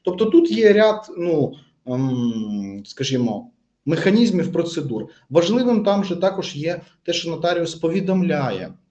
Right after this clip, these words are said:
боржника, оцю людину, щодо якої вона хоче виконавчий напис зробити,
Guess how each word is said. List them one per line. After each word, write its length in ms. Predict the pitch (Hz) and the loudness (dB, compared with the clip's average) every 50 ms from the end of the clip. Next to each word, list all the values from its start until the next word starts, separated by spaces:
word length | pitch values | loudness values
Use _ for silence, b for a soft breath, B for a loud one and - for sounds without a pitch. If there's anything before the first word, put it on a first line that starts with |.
| _ _ _ _ _ _ _ _ _ _ - - _ - | _ _ _ _ _ _ _ _ _ _ -20 -14 _ -4
боржника, 720 | 120 139 139 135 - 139 131 127 - 170 214 285 - - | -2 0 0 0 0 0 -2 0 0 -2 -2 -2 -4 -6
оцю 220 | 139 131 - 170 156 | -10 -8 -4 -4 -4
людину, 460 | 147 143 143 147 151 135 131 120 117 | -4 -4 -4 -2 -2 0 0 -2 -2
щодо 280 | - - - 160 165 165 | -2 -2 0 2 2 2
якої 300 | 165 165 165 185 170 165 | 2 4 4 2 2 2
вона 180 | 165 160 160 | 2 0 -2
хоче 320 | 160 - 180 156 - - 123 | 0 2 2 2 2 0 -4
виконавчий 500 | 120 120 123 120 113 110 - - 120 113 | -4 -4 -4 -4 -6 -6 -8 -10 -10 -10
напис 280 | 101 98 - 101 - | -10 -10 -12 -14 -20
зробити, 300 | - 101 104 101 - 98 | -20 -20 -20 -20 -20 -20